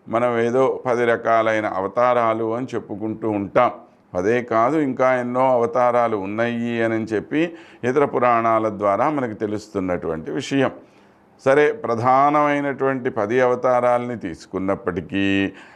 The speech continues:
అందులో కూడాను ఒక సంపూర్ణమైన అవతారం ఏమి అనంటే రామావతారం. శ్రీరాముడిగా శ్రీరామచంద్రుడు ఈ లోకాన అవతరించటం అనేటువంటిదే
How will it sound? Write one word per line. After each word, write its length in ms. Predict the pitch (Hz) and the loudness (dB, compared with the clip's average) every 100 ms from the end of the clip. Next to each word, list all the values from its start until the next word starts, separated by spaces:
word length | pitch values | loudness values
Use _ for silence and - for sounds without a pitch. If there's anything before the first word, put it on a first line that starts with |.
| - | -4
అందులో 500 | 78 98 113 135 151 | -2 0 2 4 4
కూడాను 920 | 156 147 139 135 123 104 113 123 131 - - - | 2 0 2 2 0 -2 -2 0 -2 -4 -10 -6
ఒక 400 | 107 127 107 - | 0 2 2 0
సంపూర్ణమైన 1120 | - 107 104 95 139 147 156 160 160 156 147 | -4 -4 -2 -2 0 2 2 2 2 2 0
అవతారం 720 | 131 101 104 107 127 127 120 113 | -2 -2 -2 0 2 2 0 -2
ఏమి 400 | 107 107 104 101 | -4 -4 -6 -4
అనంటే 540 | 98 98 95 127 165 | -6 -6 -6 -2 0
రామావతారం. 1000 | 202 110 90 80 71 73 - 50 60 98 - _ _ _ _ _ _ _ _ _ _ _ _ - - | 2 2 0 -2 -6 -10 -14 -10 -8 -8 -10 _ _ _ _ _ _ _ _ _ _ _ _ -16 -6
శ్రీరాముడిగా 880 | 98 107 117 127 135 131 131 139 | -2 2 4 4 2 0 2 2
శ్రీరామచంద్రుడు 1040 | 139 117 117 131 139 135 127 127 127 127 131 | 2 -2 0 4 4 2 0 0 2 2 2
ఈ 200 | 131 123 | 0 2
లోకాన 520 | 113 117 135 135 139 | 2 2 2 2 2
అవతరించటం 880 | 131 101 107 143 143 139 131 123 123 | 0 0 0 0 0 -2 -4 -2 -2
అనేటువంటిదే 960 | 117 113 107 110 95 104 120 131 107 | -2 -2 -2 -4 -4 -2 2 4 2